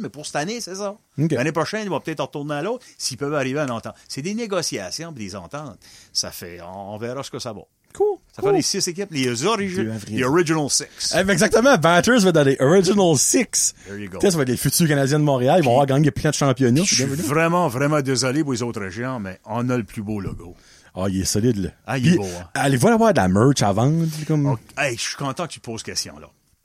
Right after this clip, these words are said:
Speaker 1: Première année, question financière. C'est tough de se bâtir une boutique puis de
Speaker 2: Ouais.
Speaker 1: dire, OK, on met cinquante mille piastres de, de, de, de, de gear, là, de casquettes,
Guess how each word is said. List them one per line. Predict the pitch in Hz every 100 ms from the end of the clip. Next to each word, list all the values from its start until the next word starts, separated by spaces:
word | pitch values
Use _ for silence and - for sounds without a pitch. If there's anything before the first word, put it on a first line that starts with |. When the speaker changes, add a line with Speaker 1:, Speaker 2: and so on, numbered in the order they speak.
| _ _ _ - -
Speaker 1:
Première | - 202 233 147
année, | 117 95 - _ _ _ -
question | 220 - 294
financière. | - 123 87 - 82 82 87 _ _ - - -
C'est | 202 180
tough | 202 190 -
de | 107
se |
bâtir | - 95 120 113
une | 107
boutique | 98 - 127
puis | 107
de | 104
Speaker 2:
Ouais. | 113
Speaker 1:
dire, | 104
OK, | -
on | 98
met | 95 90 82
cinquante | 107 104 98
mille | 82
piastres | 113 101 98
de, | 76
de, | 78 80 85
de, | 85 80 _ 90 90
de, | 92
de | 98
gear, | 113 107 82
là, | 85
de | 82 - _
casquettes, | 123 - 120 95